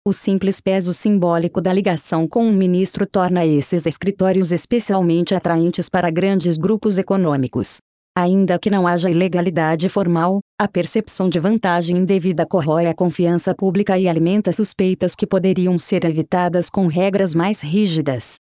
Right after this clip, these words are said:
A defesa da democracia tem múltiplas frentes. Uma delas foi travada com coragem pelo Supremo,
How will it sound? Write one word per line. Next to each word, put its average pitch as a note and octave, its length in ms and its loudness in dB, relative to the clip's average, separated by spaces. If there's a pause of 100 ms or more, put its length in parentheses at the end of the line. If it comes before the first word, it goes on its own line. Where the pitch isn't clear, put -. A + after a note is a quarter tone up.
(280)
A F#3 80 -2
defesa F#3 560 0
da F3+ 140 -2
democracia F#3 680 0
tem F#3 200 0
múltiplas F#3+ 560 0
frentes. - 600 -2 (400)
Uma G3+ 200 4
delas F3 400 0
foi E3 180 0
travada E3 540 0
com - 180 0
coragem F#3 540 0
pelo F#3 220 0
Supremo, F#3 500 0